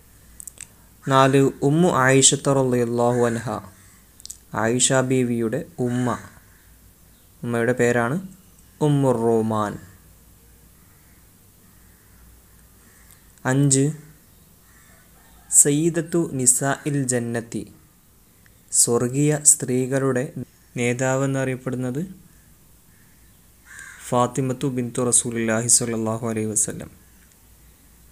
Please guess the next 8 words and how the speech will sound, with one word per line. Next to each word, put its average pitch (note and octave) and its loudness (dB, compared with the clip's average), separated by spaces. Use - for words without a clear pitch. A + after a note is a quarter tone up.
റസൂലുള്ളാഹി B2 2
സ്വല്ലല്ലാഹു B2 0
അലൈഹി A#2+ -2
വസല്ലമ A#2+ -2
തങ്ങളുടെ A2+ -6
മകളായ A2+ -4
ഫാത്തിമ B2+ -4
ബീവിയാണ്. A#2+ -4